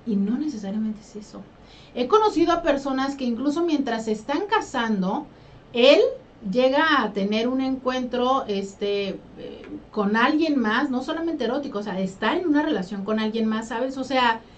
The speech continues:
creo que, creo que, a ver, creo que esa alianza, matrimonio, compromiso está un poco sobrevalorada. Y lo creo,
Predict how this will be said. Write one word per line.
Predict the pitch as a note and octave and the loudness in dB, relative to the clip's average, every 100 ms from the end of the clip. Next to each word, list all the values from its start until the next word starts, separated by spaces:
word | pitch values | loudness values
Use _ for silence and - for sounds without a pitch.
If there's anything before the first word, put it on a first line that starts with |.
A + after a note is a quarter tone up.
| - - - | -20 -20 -4
creo | D4 F4 G4 | 2 2 2
que, | G4+ G#4+ - - - | 2 2 -2 -18 -4
creo | D4 D4 E4 G4 G4 | 2 4 6 4 0
que, | - D4+ D4 D4+ D#4 D4+ - - - - - - G#3+ | -2 0 2 0 0 -4 -14 -20 -20 -20 -20 -20 -8
a | F#3+ | -6
ver, | F3+ F#3 - - - - - - | -6 -10 -12 -20 -20 -20 -20 -2
creo | D4+ F#4 | 2 2
que | G4 A4+ A4 | 2 0 0
esa | A4 G#4 | 0 2
alianza, | E4+ C4 C4 B3+ B3+ C4 B3 | 2 2 2 2 0 -2 -2
matrimonio, | A3+ A3 A3+ A3 G3+ G#3+ A#3 A#3+ C#4 C#4 | 0 -2 -2 0 2 2 2 0 -2 -2
compromiso | C4 A3+ G#3 G3 G3 G#3+ A3 D4 | -2 -2 0 0 0 0 -2 -2
está | B3+ A#3 A#3 A3+ B3+ C#4+ - | -2 -2 0 2 0 -2 -6
un | A#3 A3 | -6 -2
poco | B3+ B3+ C#4 | -2 -2 -6
sobrevalorada. | - A#3 G#3 F#3+ F#3 F3+ F3 F#3+ F#3+ F3+ - - - - - - - - - - | -4 -2 -2 0 2 2 2 0 -2 -4 -10 -20 -20 -20 -20 -20 -20 -20 -20 -12
Y | - C#4+ | 4 8
lo | D#4+ - | 8 6
creo, | F4 F#4 G4 D4 D#4+ G4 | 2 6 6 6 4 0